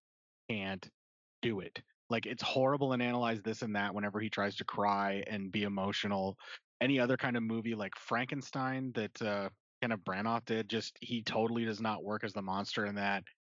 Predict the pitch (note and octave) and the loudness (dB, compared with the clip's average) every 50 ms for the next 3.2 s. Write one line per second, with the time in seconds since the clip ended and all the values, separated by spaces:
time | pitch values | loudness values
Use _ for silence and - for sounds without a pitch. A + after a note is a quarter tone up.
0 | _ _ - A#2 A2 G2 F#2+ G#2 G#2 G2+ G2+ G#2+ - - G2+ - - A2+ G#2 - | _ _ -2 2 2 4 4 4 4 4 2 0 0 -4 -6 -2 -2 -2 -2 -2
1 | - G#2+ G2+ G2 - - A2+ G2+ - - - C#3+ C#3 A#2+ A2 A2+ A#2 A2 G#2 G2+ | 0 0 0 0 0 -2 -4 -4 -4 -4 -2 0 0 0 0 0 0 0 2 0
2 | G2 F#2 - - - A2 - F#2 F#2+ - - F#2 F2 E2+ - A2+ B2 A#2+ C#3 C#3 | 0 -2 -2 -2 0 0 0 0 0 -2 -4 -4 -4 -2 0 0 2 4 6 6
3 | C3+ C3 B2+ B2 | 6 6 4 2